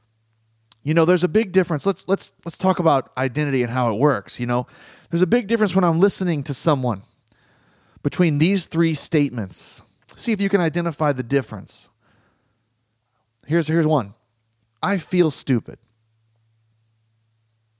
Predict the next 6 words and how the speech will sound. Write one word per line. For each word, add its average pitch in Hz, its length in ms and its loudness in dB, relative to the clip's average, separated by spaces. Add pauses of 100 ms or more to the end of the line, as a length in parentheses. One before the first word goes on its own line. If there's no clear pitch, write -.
(640)
Here's 110 220 -4
another 127 220 0
variation. 104 560 -6 (880)
"I'm 160 200 0
acting 123 360 -2
stupid." - 440 -4